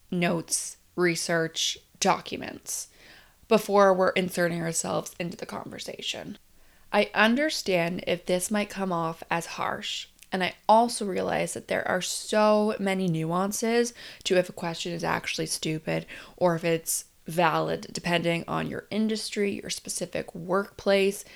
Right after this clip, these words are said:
the structure of the way your team is set up, just so many variables. However, I am positive that if you wanna be taken seriously as a colleague, if you wanna go a step ahead, show your competence,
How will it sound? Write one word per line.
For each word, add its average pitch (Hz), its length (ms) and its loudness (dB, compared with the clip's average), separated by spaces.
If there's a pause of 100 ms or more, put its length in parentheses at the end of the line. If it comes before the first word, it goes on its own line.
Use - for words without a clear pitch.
(400)
the 147 320 -2 (400)
structure 208 680 2
of 190 140 -2
the 196 80 0
way 196 120 2
your 196 160 -2
team 196 240 -4
is 185 120 -4
set 190 180 -2
up, 196 240 -2 (240)
just - 200 -10
so 202 260 4
many 190 240 0
variables. 208 840 0 (340)
However, 190 460 6
I 208 100 4
am 226 140 2
positive 196 540 -6
that - 140 -8
if 190 160 -8
you 208 100 -4
wanna 254 160 -2
be 240 200 -6 (100)
taken 202 300 -6
seriously 175 600 -4
as - 180 -6
a 185 60 -10
colleague, - 460 -8
if 202 140 -10
you 202 80 -4
wanna 208 200 -2
go 190 400 -4
a 202 60 -10
step - 380 -4
ahead, 202 540 0 (380)
show - 420 4
your 220 180 2
competence, 196 920 -4